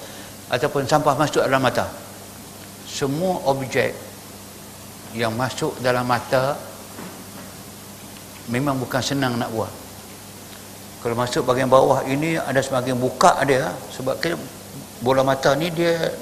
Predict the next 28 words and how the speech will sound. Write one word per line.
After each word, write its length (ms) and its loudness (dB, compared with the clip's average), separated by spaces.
menumpang 560 4
saja. 240 0
Ada 240 4
lagi 80 2
buka, 400 6
dia 80 6
lagi 240 6
masuk. 320 2
Akhir 240 2
dia 80 0
masuk 320 -2
di 80 0
bawah 240 6
mata. 240 0
Hatta 240 0
sampah 480 4
kecil 240 -2
pun 160 -2
semakin 320 -2
anda 140 2
jolok, 400 8
dia 80 -2
semakin 320 4
masuk 160 0
dalam. 180 0
Sampah 360 -2
kecil 320 -2
pun. 160 -4